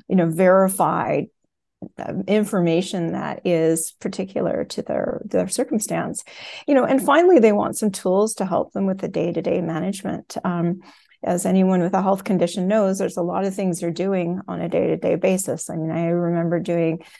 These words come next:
being in the lab two and three times a week and, you know, tracking different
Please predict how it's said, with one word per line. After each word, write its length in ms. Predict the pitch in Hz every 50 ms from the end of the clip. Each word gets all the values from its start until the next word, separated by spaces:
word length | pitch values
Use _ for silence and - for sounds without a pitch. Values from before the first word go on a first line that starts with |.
| _ _
being 220 | - 208 220 220 196
in 80 | 175
the 80 | 151 135
lab 420 | 151 160 165 151 143 160 - -
two 140 | - - 202
and 100 | 165 156
three 200 | - - 165 170
times 400 | 165 - 185 165 156 160 - -
a 60 | 160
week 360 | 165 170 - - - 170 -
and, 260 | - 175 165 160 165 170
you 60 | 165
know, 120 | 156 160
tracking 480 | 175 - - - 185 - - 180 170 151
different 360 | - - - 170 160 - -